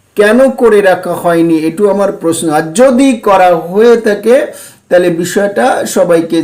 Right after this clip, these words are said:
জানানোর জন্য, যেরকম পত্র পত্রিকার জন্য জানানোর জন্য বিনীত অনুরোধ করছি।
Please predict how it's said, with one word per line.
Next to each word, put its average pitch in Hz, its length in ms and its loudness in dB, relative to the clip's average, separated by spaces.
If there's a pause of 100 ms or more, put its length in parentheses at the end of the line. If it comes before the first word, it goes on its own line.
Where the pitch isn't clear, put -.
জানানোর 208 600 2
জন্য, 240 320 2
যেরকম 185 440 -2
পত্র 214 340 -4
পত্রিকার 180 600 -2
জন্য 240 360 -2
জানানোর 170 480 0
জন্য 175 280 -2
বিনীত 180 560 -2 (320)
অনুরোধ 165 520 -2
করছি। 170 520 -4